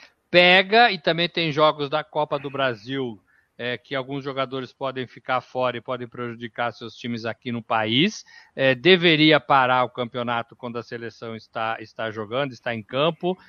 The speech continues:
É assim que é na Europa e talvez no mundo inteiro, só no Brasil que não. A gente vive na nossa bolha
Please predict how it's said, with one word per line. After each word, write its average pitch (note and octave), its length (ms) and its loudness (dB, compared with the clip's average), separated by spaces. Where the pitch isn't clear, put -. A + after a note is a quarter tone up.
É C3 80 0
assim D3+ 320 -2
que - 160 -6
é C3 140 2
na B2+ 140 -2
Europa B2 420 2
e A#2+ 60 -10
talvez A#2 320 -6
no A#2+ 100 -4
mundo C#3 260 0
inteiro, C3 600 -2
só D#3 320 2
no D#3 140 -4
Brasil C3+ 480 -2
que D#3 160 -10
não. A#2 300 -4
A A2 120 -10
gente A#2 200 -8
vive C3 640 -6
na C3 160 -2
nossa C3+ 300 0
bolha A#2 640 -2